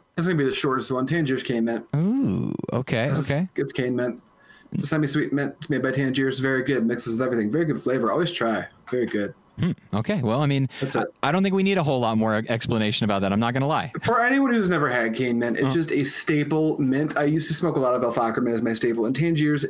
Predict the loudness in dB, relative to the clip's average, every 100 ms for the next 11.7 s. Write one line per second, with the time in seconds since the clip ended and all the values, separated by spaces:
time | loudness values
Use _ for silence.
0 | -8 _ -8 -2 0 0 0 -6 -12 -14
1 | -14 -2 0 2 0 0 0 0 2 2
2 | 0 0 0 0 -2 -2 -2 -2 -6 -6
3 | -2 -2 -2 0 0 0 0 0 -2 -4
4 | -14 -18 -18 -2 -2 0 0 2 2 2
5 | 2 0 0 0 0 0 0 0 0 2
6 | 0 0 0 0 0 0 2 2 0 -2
7 | -2 -2 -2 -2 0 0 0 -2 -2 -2
8 | -2 -2 -2 -4 -2 -2 -2 -2 -2 -4
9 | -4 -4 -4 -8 -10 -16 -18 -16 -16 -12
10 | -2 0 2 2 2 2 2 0 0 2
11 | 0 0 0 0 -2 -6